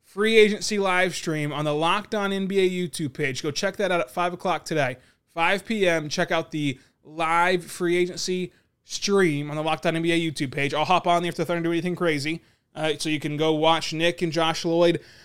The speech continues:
host that great extravaganza, as you did with the live N B A draft show. We're gonna dive into the roster reset for the Thunder. Who's on this team? What's their contract situation look like?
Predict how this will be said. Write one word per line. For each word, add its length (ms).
host 480
that 500
great 240
extravaganza, 1040
as 160
you 80
did 300
with 260
the 120
live 340
N 100
B 160
A 100
draft 380
show. 480
We're 120
gonna 140
dive 260
into 560
the 300
roster 720
reset 420
for 80
the 120
Thunder. 440
Who's 260
on 140
this 180
team? 320
What's 160
their 160
contract 420
situation 340
look 160
like? 240